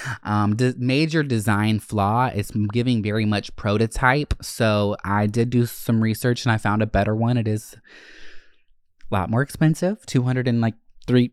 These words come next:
almost three hundred bucks, but it seems like it's getting the job done for people, and the, the base of it is metal, so it's not gonna break. So, um, I'll, I'll keep you girls updated on that. Uh,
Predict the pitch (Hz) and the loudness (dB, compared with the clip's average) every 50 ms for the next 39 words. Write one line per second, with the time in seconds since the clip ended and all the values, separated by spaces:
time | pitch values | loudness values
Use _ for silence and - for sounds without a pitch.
0 | - - 117 131 143 135 - - 143 143 143 143 131 143 156 175 175 - - - | -2 -2 0 0 0 0 0 0 0 0 0 0 0 0 0 -2 -4 -8 -12 -8
1 | 135 117 120 123 127 127 120 - - - - - - _ _ _ _ _ _ _ | -4 -2 0 0 0 0 -2 -4 -8 -10 -10 -10 -14 _ _ _ _ _ _ _
2 | _ _ _ _ - - - - _ _ - - - - - _ - - - - | _ _ _ _ -20 -20 -20 -20 _ _ -20 -20 -20 -20 -20 _ -18 -12 -6 -4
3 | 120 - - - 139 139 151 160 - - 160 - - 143 - - - 131 127 123 | -4 -4 -2 0 0 2 2 0 -2 -4 -4 -2 -4 -6 -4 -2 0 0 0 0
4 | 113 - - 117 113 123 127 - 135 127 131 - - 123 - - - 131 - - | -2 -2 -2 0 0 0 0 0 -2 -2 -2 -2 -6 -6 -6 -6 -6 -6 -4 -2
5 | 147 139 127 117 110 107 104 101 110 - 110 104 - 107 117 113 - 131 123 120 | 0 2 2 2 2 0 0 -2 -2 -4 -4 0 2 2 2 0 0 -2 -2 -2
6 | 113 - - 110 107 107 104 107 - - - 107 107 104 104 104 107 107 113 139 | -2 -2 -2 -2 0 0 0 -2 -6 -8 -6 -2 0 2 2 2 2 2 0 0
7 | 170 160 - - 120 101 - - - - 107 98 92 - - 98 95 90 - - | -2 -4 -2 0 0 0 -2 -2 -4 -2 0 0 0 -2 -2 -2 -2 0 0 -2
8 | 71 69 69 - - - - - - - - - - - - - - 107 98 92 | -2 -4 -8 -12 -16 -20 -20 -20 -20 -20 -20 -20 -20 -16 -14 -6 -2 0 0 2
9 | 90 92 92 90 - 101 113 113 - - - 123 131 - - - 165 147 175 160 | 2 0 0 0 2 2 2 2 0 0 -2 -2 -2 -2 -4 -4 -2 -2 -2 -2
10 | 156 165 151 147 139 143 143 139 - - 143 135 127 120 117 113 107 107 107 113 | 0 0 0 0 0 -2 -2 -2 -2 -2 0 0 0 0 0 0 0 0 0 0
11 | 104 101 107 127 170 226 - - - 120 113 110 107 104 104 104 104 | 0 2 0 0 -2 -4 -6 -4 -2 0 2 2 2 2 0 0 -2